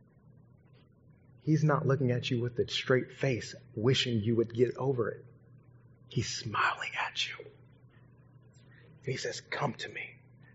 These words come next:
Talk to me. Sing to me. You don't have to say anything. Just sit with me." And I love it. It's free of contempt.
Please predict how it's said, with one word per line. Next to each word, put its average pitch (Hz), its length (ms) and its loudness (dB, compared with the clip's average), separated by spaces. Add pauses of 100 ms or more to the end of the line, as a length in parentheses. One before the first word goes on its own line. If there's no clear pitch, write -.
(120)
Talk - 460 -2
to 123 140 -2
me. - 340 -12 (320)
Sing - 580 -4
to 113 100 0
me. - 300 -8 (240)
You 151 100 12
don't 147 160 10
have 127 180 2
to 113 60 0
say 135 280 -2
anything. 110 400 -2
Just - 480 0
sit - 280 8
with - 240 0
me." - 300 2 (800)
And 113 180 2
I - 220 0 (100)
love 101 260 8
it. - 340 4 (1160)
It's - 220 -8
free 151 380 12
of - 140 10
contempt. - 680 8